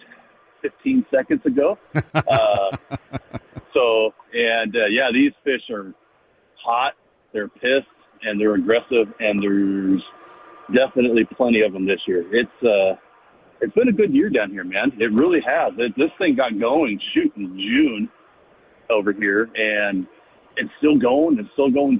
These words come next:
Speaker 1: strong. And usually come, you know, August, guys have salmon on the brain. I don't wanna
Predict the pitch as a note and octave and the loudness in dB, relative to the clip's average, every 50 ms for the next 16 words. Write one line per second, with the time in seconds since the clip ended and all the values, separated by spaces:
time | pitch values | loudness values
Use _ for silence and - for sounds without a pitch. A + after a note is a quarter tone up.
0 | - - - - G#2+ A2 A#2 C3 D#3 F3 F3+ - A2+ G#2 G#2 G#2 A2+ B2 E3 G#3+ | -2 -6 -12 -6 -4 -2 0 0 -2 -2 -2 -2 -2 -2 -2 -2 0 0 2 2
1 | G3+ G#3+ D3+ - - C#3 B2 A2+ A2 A2+ A2 G#2 - A2 C#3 F3+ A3 E3 B2+ A2 | 2 0 0 0 0 0 0 2 2 2 2 2 2 2 2 2 2 2 2 0
2 | - - B2+ A#2 C3+ E3 D#3+ - A#2+ G#2+ G2 - _ - - B2 D3 E3+ B2+ G#2 | 0 0 0 0 0 0 0 -2 -2 -4 -4 -4 _ -8 -4 -2 -2 -2 -2 -4
3 | G2+ G#2 G#2 G#2+ G#2+ G2+ F#2+ F2 G2+ G2 F#2+ G2 G#2 G#2+ A2 - _ - B2 A#2+ | -6 -4 -4 -4 -2 -2 -2 -4 -4 -2 -2 -2 -2 -4 -6 -8 _ -8 -4 -4
4 | G#2+ G#2+ A#2 A2+ A2 | -2 -2 -2 -4 -4